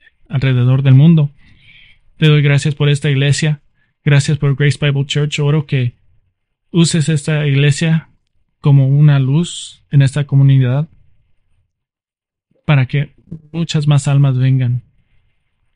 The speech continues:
Que bendigas esta iglesia con el privilegio de, de compartir tu palabra y mirar los frutos de eso. Oro que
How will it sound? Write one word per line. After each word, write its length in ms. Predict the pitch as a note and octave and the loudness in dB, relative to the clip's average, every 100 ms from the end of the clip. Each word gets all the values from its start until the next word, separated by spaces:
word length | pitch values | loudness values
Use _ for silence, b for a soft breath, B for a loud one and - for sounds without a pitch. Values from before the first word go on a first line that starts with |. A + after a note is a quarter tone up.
| _ _ _ _ _ _ _ _ _ _ | _ _ _ _ _ _ _ _ _ _
Que 120 | - | -2
bendigas 460 | C#3+ C#3 C#3 D3+ C#3+ | 2 2 2 0 -2
esta 200 | D3+ D3+ | -2 -2
iglesia 500 | C3+ C3+ C3+ B2+ A#2+ _ _ _ _ _ _ _ _ _ _ _ _ _ | 0 -2 -2 -4 -8 _ _ _ _ _ _ _ _ _ _ _ _ _
con 200 | _ D#3 | _ 0
el 100 | C#3 | 0
privilegio 680 | B2+ C3+ C3 C3 C#3 C#3+ D#3 | 0 -2 -2 -2 -2 -4 -4
de, 400 | C#3 C3 B2 A#2+ - | -4 -4 -6 -8 -8
de 120 | C#3+ | -6
compartir 460 | C3 B2+ B2 D3+ C#3+ | -2 -2 -2 -4 -4
tu 160 | D#3 | -4
palabra 460 | C#3+ C3+ C#3+ D3+ D3 | -4 -2 -2 -2 -2
y 80 | C3 | 0
mirar 460 | B2+ C3+ C#3 D3 - | 0 -2 -6 -8 -10
los 320 | E3+ B2+ A#2+ | -6 -4 -4
frutos 400 | C#3 C#3+ C#3+ B2+ | -4 -4 -4 -4
de 140 | B2+ | -4
eso. 280 | B2+ C3 B2 _ _ _ _ _ _ _ _ _ _ _ _ _ _ | -4 -6 -8 _ _ _ _ _ _ _ _ _ _ _ _ _ _
Oro 340 | D#3 D3 D#3+ | 0 0 0
que 400 | D3 C#3+ B2+ B2 | -2 -2 -2 -4